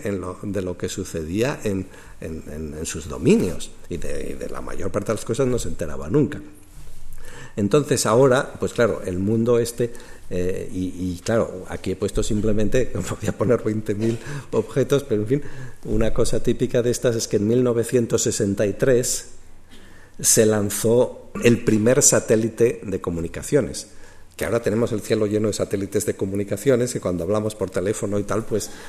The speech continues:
lo que decimos o bien va por unos cables submarinos o va por los, por los satélites estos, y esto ha hecho que hayamos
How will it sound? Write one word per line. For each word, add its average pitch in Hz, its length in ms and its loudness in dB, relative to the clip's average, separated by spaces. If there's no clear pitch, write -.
lo 107 140 -2
que 104 120 0
decimos 117 440 0
o 98 60 -2
bien 107 240 2
va 107 160 0
por 104 100 2
unos 104 160 -2
cables 107 280 -2
submarinos 117 500 -2
o 110 80 -4
va 98 180 -4
por 110 160 -4
los, 90 300 -4
por 92 160 -2
los 90 200 0
satélites 104 640 2
estos, 120 400 2
y 107 140 4
esto 117 300 4
ha 120 80 6
hecho 117 440 2
que 113 360 0
hayamos 98 640 -2